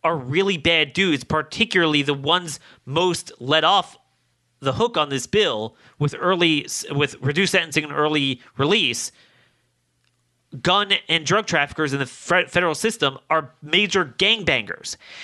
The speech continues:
And what you wanna do is, A, keep them away from their base of operation, and B,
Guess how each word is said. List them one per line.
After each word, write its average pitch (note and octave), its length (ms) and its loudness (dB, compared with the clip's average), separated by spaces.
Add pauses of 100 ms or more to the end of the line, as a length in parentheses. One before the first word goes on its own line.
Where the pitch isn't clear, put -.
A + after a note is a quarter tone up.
(220)
And F#3 160 0
what G#3+ 140 0
you F#3+ 140 0
wanna B3 260 4
do A3 240 2
is, F#3+ 180 0
A, A#3 220 2
keep A3+ 300 -4
them G3 160 2
away F3+ 200 2
from F#3 220 -2
their D#3 80 4
base F3 260 0
of E3 80 0
operation, D#3 580 2
and C#3 300 -2
B, E3 540 4